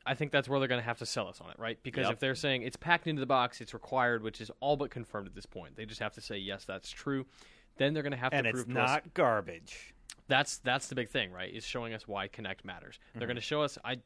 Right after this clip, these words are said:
Speaker 1: ideally, they're gonna show us why that, like, what that thing can do and what makes it really special.
Speaker 3: Mm-hmm.
Speaker 1: Hopefully.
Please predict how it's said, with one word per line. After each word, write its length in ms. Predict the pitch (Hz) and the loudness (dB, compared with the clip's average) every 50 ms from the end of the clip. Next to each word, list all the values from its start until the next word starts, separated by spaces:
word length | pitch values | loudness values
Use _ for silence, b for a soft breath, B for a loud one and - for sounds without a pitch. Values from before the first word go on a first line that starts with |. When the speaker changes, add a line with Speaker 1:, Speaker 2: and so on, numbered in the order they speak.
| - _ - - | -16 _ -8 -8
Speaker 1:
ideally, 420 | 113 113 107 151 175 160 135 113 | -6 -4 0 2 2 4 4 2
they're 100 | 107 117 | 0 0
gonna 140 | 117 113 110 | -2 -2 -4
show 200 | - - 127 113 | -2 -2 0 0
us 140 | 110 - - 95 87 92 | 0 -2 -6 -14 -10 -6
why 260 | 107 113 113 113 117 | -2 0 0 0 0
that, 200 | 117 110 104 - - _ | 0 -2 -4 -6 -10 _
like, 160 | 104 107 101 | -12 -10 -4
what 300 | 135 151 165 175 165 - | 0 2 2 2 2 2
that 200 | 170 147 131 - | 2 0 2 0
thing 180 | - 131 123 113 | -4 -6 -6 -6
can 140 | - 107 95 | -8 -10 -10
do 140 | 87 - 90 | -12 -12 -12
and 80 | 90 | -12
what 140 | 104 113 - | -12 -12 -10
makes 220 | - 110 110 - - | -10 -10 -10 -8 -8
it 60 | 98 | -8
really 160 | 101 98 98 | -8 -8 -10
special. 400 | - - - - - - - - - b b b b b 110 | -12 -12 -14 -14 -14 -14 -16 -18 -20 b b b b b -12
Speaker 3:
Mm-hmm. 100 | 110 101 85 87 - _ _ _ - | -12 -12 -14 -16 -20 _ _ _ -8
Speaker 1:
Hopefully. 380 | - 113 - - 143 143 - - | -6 -6 -6 -8 -12 -14 -14 -16